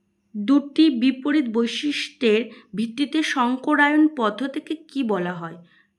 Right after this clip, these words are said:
বংশগতিতে টিটি থেকে তুমি কি বোঝো? সংকরায়নের সময় নির্বাচিত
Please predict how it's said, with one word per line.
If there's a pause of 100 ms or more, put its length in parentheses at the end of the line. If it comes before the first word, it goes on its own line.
(100)
বংশগতিতে
টিটি
থেকে
তুমি
কি
বোঝো? (240)
সংকরায়নের
সময়
নির্বাচিত